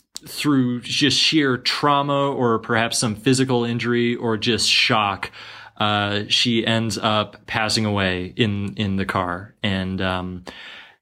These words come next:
it, it, it makes him pretty mad. And there's, there's a funeral scene, and obviously it's very tragic.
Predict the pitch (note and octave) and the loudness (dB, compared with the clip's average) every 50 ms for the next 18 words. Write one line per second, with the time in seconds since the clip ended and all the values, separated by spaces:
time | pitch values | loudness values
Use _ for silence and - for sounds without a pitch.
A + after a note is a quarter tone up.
0 | _ _ _ _ - A#2+ B2 B2+ B2+ C3 C#3+ C3+ C#3+ C#3 C#3 - D3 C#3+ D3 D3 | _ _ _ _ 2 2 4 2 2 2 2 2 2 2 0 2 2 2 2 2
1 | C#3+ C3 C#3 D3 D3+ D3+ - E3 D3+ C#3 - E3 D#3+ D#3 E3 D#3+ D#3+ D#3 D3+ B2+ | 0 0 2 2 2 2 2 2 0 2 2 4 4 4 4 4 4 2 2 0
2 | A2 G2+ - A#2+ A#2+ A#2 A#2+ A#2+ A#2+ B2 A#2 A#2+ A2+ G#2+ B2+ - - A#2 B2 B2 | 0 0 0 0 0 0 2 2 4 4 4 4 2 0 -2 -4 0 0 2 2
3 | A2+ B2 A#2+ A2+ A2 - C3+ C3+ C3+ C3 A#2+ A2 A2+ - B2+ A#2+ A2 A2 G#2+ A2 | 4 2 2 2 2 0 0 2 2 2 2 2 2 2 2 2 2 2 2 2
4 | A2+ A#2 A2+ A2+ A2 - A#2 G#2+ G2+ - - A2 G2+ G2 G2 - - A#2 A2+ A#2 | 2 2 2 2 0 0 0 0 0 0 0 0 0 0 0 -2 0 2 2 2
5 | A#2+ - G2+ F#2+ - | 2 0 -2 -4 -6